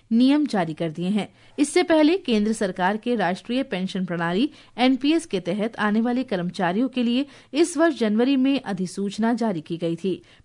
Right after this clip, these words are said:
पीएफआरडीए ने कहा है कि एकीकृत पेंशन योजना से संबंधित नियम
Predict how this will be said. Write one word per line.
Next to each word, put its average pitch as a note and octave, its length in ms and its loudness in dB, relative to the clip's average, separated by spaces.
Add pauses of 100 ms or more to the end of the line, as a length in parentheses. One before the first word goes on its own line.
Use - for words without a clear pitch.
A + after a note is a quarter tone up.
पीएफआरडीए C4 760 2
ने A3+ 120 2
कहा F#3+ 240 -2
है G#3+ 180 -4
कि G#3+ 240 -2
एकीकृत B3+ 460 -2
पेंशन F#3+ 380 -2
योजना F3 380 -4
से A3 140 -8
संबंधित F3 520 -4
नियम F3 360 -4